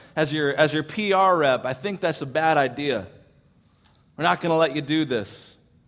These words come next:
Not, not on my watch, Jesus. I'm not gonna let you die here. If anybody's gonna die, it's gonna be me. I'm gonna take it for you." And Jesus says what? "Get behind me,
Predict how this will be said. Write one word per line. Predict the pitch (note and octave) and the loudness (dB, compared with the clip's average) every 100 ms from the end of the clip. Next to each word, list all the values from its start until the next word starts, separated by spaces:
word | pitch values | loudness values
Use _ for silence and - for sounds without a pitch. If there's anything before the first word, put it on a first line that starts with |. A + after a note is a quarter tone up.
| _ _ _ _ _ _ - | _ _ _ _ _ _ -2
Not, | D#3+ C#3+ | 0 0
not | D3+ F#3 G3+ | 2 4 6
on | G3 | 4
my | F3+ F3 | 4 4
watch, | E3+ D3+ B2+ - | 6 4 2 -2
Jesus. | - C#3 C3+ | -4 -4 0
I'm | E3 F#3+ | 0 2
not | G3+ G3 | 2 2
gonna | F#3 F3+ | 2 4
let | F#3 F3 | 2 0
you | E3 | 0
die | E3+ D#3+ C#3 B2 | 2 4 4 0
here. | A#2+ G2+ G2 - _ _ _ _ _ _ _ _ _ | -4 -6 -8 -16 _ _ _ _ _ _ _ _ _
If | A#2+ E3 | -8 -4
anybody's | F#3 G#3+ G3+ F3+ | -2 2 2 2
gonna | F3+ | 2
die, | F3 F3 | 2 4
it's | E3 | 2
gonna | D3 D#3+ | 0 -4
be | |
me. | D#3 D#3 C3 | -4 -2 -2
I'm | F3 | 0
gonna | E3+ | -2
take | E3+ E3 E3 | -2 -4 -6
it | |
for | C#3+ E3+ E3+ | -8 -4 -2
you." | C#3 A#2+ | -2 -6
And | A2 | -8
Jesus | C3+ C#3+ C3+ | -6 -6 -6
says | C#3 B2 | -6 -6
what? | B2 G2+ E2+ | -4 -4 -4
"Get | C#3+ D3 | -8 -4
behind | C#3 A#2+ B2 A#2 | -6 -4 -4 -4
me, | A#2 A2+ | -6 -8